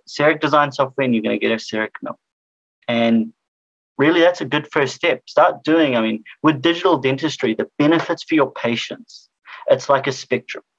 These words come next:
And just doing scanning, there's some benefits.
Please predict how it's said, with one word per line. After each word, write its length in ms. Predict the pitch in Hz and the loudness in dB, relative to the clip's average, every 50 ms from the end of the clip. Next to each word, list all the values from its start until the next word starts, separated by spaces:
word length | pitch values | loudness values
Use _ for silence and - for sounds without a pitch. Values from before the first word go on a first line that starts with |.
| _ _ _ _ _ - - - - - _ - | _ _ _ _ _ -20 -20 -20 -20 -20 _ -4
And 300 | 131 127 131 127 120 117 | -2 0 0 0 0 0
just 260 | 147 170 170 - - | 0 -2 -2 -2 -2
doing 300 | - 170 170 170 165 147 | 2 4 4 6 4 4
scanning, 600 | 131 - - - - 131 123 120 123 123 120 113 | 2 -2 -8 -6 -4 -2 0 0 0 0 0 0
there's 180 | 117 117 113 - | 0 -2 -4 -6
some 340 | - - - 110 110 110 110 | -6 -4 -2 0 0 0 -2
benefits. 680 | 110 117 110 - - - - - - - - - _ | -2 -4 -6 -8 -10 -12 -16 -16 -16 -18 -20 -20 _